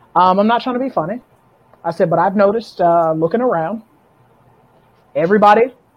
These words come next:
most, most everybody looks like me. This guy over here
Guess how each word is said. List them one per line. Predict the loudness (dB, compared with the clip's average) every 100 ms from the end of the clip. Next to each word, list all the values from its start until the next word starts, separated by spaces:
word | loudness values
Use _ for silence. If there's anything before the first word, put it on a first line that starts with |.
| -4
most, | 0 0 -2
most | -2 0 2
everybody | 2 2 2 2 0 -6
looks | -10 -2
like | 0 0
me. | -2 -6 -10 _ _ _ _ _ -20 _ _ _ _
This | -2 0 4
guy | 4 6
over | 4 2 0
here | 0 -2